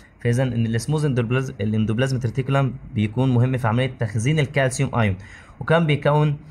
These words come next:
آه، السموث اندوبلازميك ريتيكولم من خصائصها انها بتعمل برودكشن اوف اتش سي ال في البرايتال سيل. البرايتال سيل دي، آه، الخلايا اللي بتطلع ال اتش سي ال في الجاستريك. تمام، فاذا هو مهم في عمليه انتاج ال اتش سي ال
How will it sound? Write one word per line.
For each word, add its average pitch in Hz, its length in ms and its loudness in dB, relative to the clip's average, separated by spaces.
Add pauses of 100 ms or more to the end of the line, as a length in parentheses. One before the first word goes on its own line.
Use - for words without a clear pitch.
(320)
آه، 107 480 4
السموث 139 380 0
اندوبلازميك 127 500 0
ريتيكولم 120 460 0
من 110 120 -2
خصائصها 120 440 -4
انها 123 200 0
بتعمل 131 240 0
برودكشن 123 400 0
اوف - 180 -4
اتش 139 160 -2
سي 120 300 -2
ال 104 100 -2 (420)
في - 60 -6
البرايتال 127 440 2
سيل. 123 160 -2
البرايتال 131 480 0
سيل 147 220 -2
دي، 170 220 -2 (1400)
آه، 127 200 4
الخلايا 131 340 2
اللي 151 160 2
بتطلع 156 380 2
ال 151 80 0
اتش 156 160 -6
سي 156 280 -2
ال 180 160 0 (160)
في 127 80 0
الجاستريك. 123 560 0
تمام، 143 320 -2
فاذا 135 260 -4
هو 143 280 4
مهم 143 360 0
في 127 100 -2
عمليه 147 200 0 (100)
انتاج 120 480 0 (120)
ال 107 260 -4
اتش 143 140 -4
سي 151 280 -2
ال 202 100 0